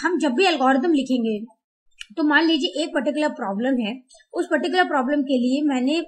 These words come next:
बोला कि मुझे solution चाहिए और मेरे पास समझ लीजिए चार तरफ से solution आते हैं।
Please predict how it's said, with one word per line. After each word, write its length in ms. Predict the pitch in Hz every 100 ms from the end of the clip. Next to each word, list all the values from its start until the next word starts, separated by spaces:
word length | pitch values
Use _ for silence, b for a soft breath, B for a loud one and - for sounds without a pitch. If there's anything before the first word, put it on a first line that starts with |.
| - 240
बोला 280 | 247 247
कि 140 | 277 311
मुझे 200 | 262 262
solution 500 | 277 240 233 277 277
चाहिए 280 | 269 226 240
और 240 | - 285
मेरे 180 | 269 277 285
पास 140 | 330
समझ 200 | 285 262
लीजिए 360 | 262 254 294 -
चार 200 | 277 269 294
तरफ 180 | 269 269
से 120 | 320
solution 460 | 285 262 233 277
आते 300 | 214 - 214
हैं। 80 | 196